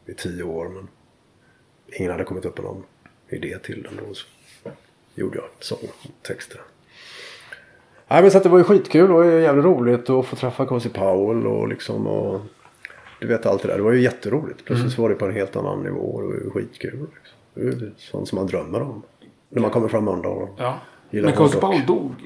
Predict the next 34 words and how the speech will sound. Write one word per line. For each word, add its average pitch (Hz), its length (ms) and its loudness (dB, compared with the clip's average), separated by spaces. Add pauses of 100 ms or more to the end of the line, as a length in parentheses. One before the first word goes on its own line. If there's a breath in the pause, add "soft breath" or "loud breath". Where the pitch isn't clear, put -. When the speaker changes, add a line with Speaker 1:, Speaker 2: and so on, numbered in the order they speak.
Speaker 2:
ganska 101 300 -6
snart - 480 -10 (160)
efter. - 60 -10 (100)
Speaker 1:
Ja, 143 140 8
hela 160 220 8
grejen 170 260 8
var 151 140 10
ju, - 320 2
alltså, 143 400 0 (140)
det 139 120 2
här 143 160 6
var 139 180 6
ju 113 160 2
då 98 500 4 (120)
nittiosju 101 680 -4
på 104 160 -8
våren 104 600 -2
där. 50 340 -2 (800 loud breath)
Och 107 120 -10
så 117 100 -4
åkte 113 160 -2
jag 110 100 4
hem, 101 480 -2
för 113 120 -2
jag 113 60 4
höll 110 60 -2
på 117 60 -2
att 110 60 0
spela 107 160 -2
in 104 80 -2
South 101 280 0
Pole-skiva 95 380 -2
med 95 120 -2
Fredrik. 95 720 -6